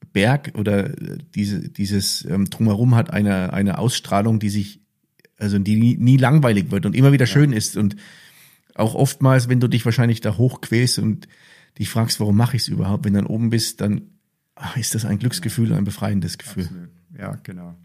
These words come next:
Speaker 2: Das ist die Belohnung. Ja. Mhm.
Speaker 1: Also hast du, hat sich das ja dann auch gefügt, also deine, deine sportlichen Interessen und dann der,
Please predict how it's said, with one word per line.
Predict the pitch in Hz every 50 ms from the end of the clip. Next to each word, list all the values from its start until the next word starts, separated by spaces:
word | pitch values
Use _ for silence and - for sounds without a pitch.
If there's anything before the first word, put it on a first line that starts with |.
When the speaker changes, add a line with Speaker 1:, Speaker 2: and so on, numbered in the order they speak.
| _ _ _ _
Speaker 2:
Das | 117 98
ist | - -
die | 110
Belohnung. | 92 98 98 95 95 95 90 85 85 87 - - _ _ _
Ja. | - - - - - - _ _ _ _ _ _ _ - - - - - - - - _ _ -
Mhm. | - 95 92 90 90 104 - _ _ _ _
Speaker 1:
Also | - 139 143 139 131
hast | 135 165 165 -
du, | - 151
hat | 117 139 170 170
sich | 185 165
das | 165 160 156 -
ja | 165 151
dann | 143 135 127
auch | - - 196 208 - -
gefügt, | - 120 - - 139 131 120 -
also | 104 110 113
deine, | 98 110 107 107 107 101 - - _ _ _
deine | - 107 104 101 101
sportlichen | - - - 139 139 160 165 151 151 139 147 147 143 143 - - - - - _
Interessen | - 127 123 123 117 - 131 139 - - 127 - -
und | - 139 156 170 165 170 - - - - _ _ _ _
dann | - 107 104 113 123 127 113 - - - - _ _ _ - _ -
der, | 104 107 107 107 110 113 110 110 110 101